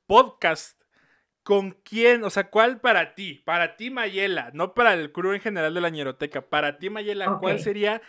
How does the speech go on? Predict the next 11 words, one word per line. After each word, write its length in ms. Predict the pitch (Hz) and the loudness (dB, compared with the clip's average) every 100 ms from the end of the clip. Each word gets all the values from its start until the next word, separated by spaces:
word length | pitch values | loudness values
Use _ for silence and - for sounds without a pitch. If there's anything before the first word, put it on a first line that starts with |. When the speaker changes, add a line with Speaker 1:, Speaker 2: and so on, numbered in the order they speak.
| - _ | -20 _
Speaker 1:
el 320 | 160 165 156 | -4 -4 -4
crossover 880 | - 190 240 - - 262 247 254 254 | 0 4 4 4 0 4 6 4 2
perfecto 840 | - 175 165 - 285 - _ 185 - _ _ _ | -4 -4 -4 -2 -2 -2 _ -12 -12 _ _ _
de 160 | 151 165 | -10 -6
la 120 | 160 | -6
Ñeroteca? 680 | 160 160 156 156 214 220 | -8 -6 -6 2 2 4
Así, 240 | 160 - 254 | -2 -2 -4
todos 400 | - 240 302 285 | 2 4 4 -2
juntos, 320 | 254 247 208 | -6 -4 -4
así 240 | 180 202 | -4 0
hasta, 380 | 247 233 196 170 | 0 2 2 2